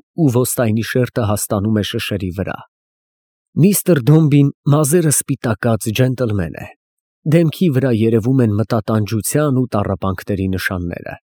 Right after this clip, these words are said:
բայց դրանք հետքերն են մի փոթորկի, որ անցել է ընդմիշտ, և որ իր ետևում թողել է պայծառ ու խաղաղ երեկո։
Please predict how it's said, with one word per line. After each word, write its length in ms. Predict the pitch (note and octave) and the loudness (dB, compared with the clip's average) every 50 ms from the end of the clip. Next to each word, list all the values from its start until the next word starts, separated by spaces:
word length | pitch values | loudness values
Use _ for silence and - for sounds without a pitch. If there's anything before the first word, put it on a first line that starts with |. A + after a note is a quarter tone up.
| _ _ _ _ _ _ _ - | _ _ _ _ _ _ _ -2
բայց 300 | C3 B2+ C3+ C3+ - - | 2 2 2 2 2 0
դրանք 400 | C3 A#2+ A#2+ B2 A#2 G#2+ - - | -2 0 0 0 0 0 0 -2
հետքերն 480 | A2 - - - - B2 A2 G2 A2 G#2+ | -4 -4 -4 -4 -2 -2 -2 0 0 0
են 140 | F#2+ F2+ G2 | 0 0 -2
մի 80 | A2 F#2+ | -2 -2
փոթորկի, 580 | - - G#2 - - G2+ F#2+ - - B2 A#2+ G#2+ - _ _ _ _ _ - | -4 -6 -8 -6 -4 -6 -6 -4 -2 -2 -2 -2 -4 _ _ _ _ _ 0
որ 240 | B2+ B2 B2 A#2 | 2 4 4 4
անցել 380 | G#2+ G#2 G2+ - - G#2+ F#2+ F#2+ | 4 2 0 0 -2 0 0 0
է 40 | G2+ - | -2 -2
ընդմիշտ, 600 | - A2 G2+ G2+ G2 G#2+ G#2 F2+ - - - - _ _ _ _ _ _ _ _ _ | -4 -4 -4 -2 -2 -2 -2 -4 -6 -10 -12 -16 _ _ _ _ _ _ _ _ _
և 300 | - G2+ A2 A2+ G2 F#2 | 0 2 4 4 2 2
որ 300 | F#2+ G2+ A2 A2+ G2+ - - _ _ _ _ _ | 0 0 0 0 0 -2 -8 _ _ _ _ _
իր 180 | D#3+ E3 D#3+ B2+ | 0 2 2 2
ետևում 480 | A2+ A2+ A2 - - A2 F2+ A2 B2 A#2 | 2 2 2 2 0 0 0 0 -2 -2
թողել 380 | G2 - G#2+ G#2 F#2 A2 A2 G#2 | -2 -2 -2 0 0 0 0 0
է 60 | G2 E2+ | -2 -4
պայծառ 540 | - - G2 F#2+ F#2 - - D3 C#3 B2+ C3 | -4 -4 -4 -2 -2 -2 0 0 0 2 0
ու 80 | B2+ A#2+ - - _ | -2 -2 -4 -10 _
խաղաղ 600 | - - - - F#2+ G2 F#2+ G2 G#2+ G#2+ G2 G2+ G#2 | -14 -12 -8 -4 -4 -4 -2 0 -2 -2 -2 -2 -4
երեկո։ 540 | G2 F#2+ F#2 F2 - F2+ F2+ - - - | -4 -2 -2 -4 -4 -6 -10 -8 -10 -10